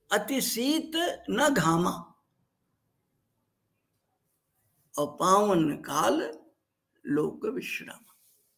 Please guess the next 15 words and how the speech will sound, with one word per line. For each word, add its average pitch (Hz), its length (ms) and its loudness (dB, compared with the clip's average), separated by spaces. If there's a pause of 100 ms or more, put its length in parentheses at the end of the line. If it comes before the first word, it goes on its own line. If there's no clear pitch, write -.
(460)
ये 330 180 4 (160)
तुलसी 277 380 4
ने 147 260 -6 (720)
इसको - 280 -10
लिखा। - 280 -16 (1700)
ऐतिहासिक 247 640 6
दृष्टि 254 340 -2
से 294 340 4 (960)
हमारी 202 680 4 (460)
वार्ता 175 420 4
में 226 180 0
ये 175 180 2
बाद 165 400 0
का 208 140 4
है, 220 480 0